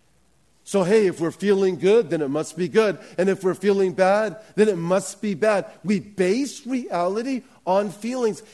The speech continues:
And here's the thing that you have to understand. Feelings have never told us the truth about who God is.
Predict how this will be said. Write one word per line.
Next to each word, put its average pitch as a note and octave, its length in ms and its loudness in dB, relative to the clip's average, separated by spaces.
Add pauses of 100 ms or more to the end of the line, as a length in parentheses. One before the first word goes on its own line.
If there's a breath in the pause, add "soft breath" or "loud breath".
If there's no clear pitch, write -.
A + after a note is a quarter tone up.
And G3+ 80 -2
here's C4 240 -6
the A3+ 100 -6
thing G#3+ 240 -4
that F#3 180 -8
you F3+ 80 -6
have F3 180 -4
to - 100 -20
understand. D3+ 600 -12 (920)
Feelings A#3 840 -2
have D3+ 200 -2
never G3 760 -2 (320 soft breath)
told G#3 420 -2
us G#3 200 -8
the - 120 -12
truth G3 640 -10
about C3+ 300 -8
who D#3+ 180 -14
God D3 260 -12
is. F#2+ 360 -16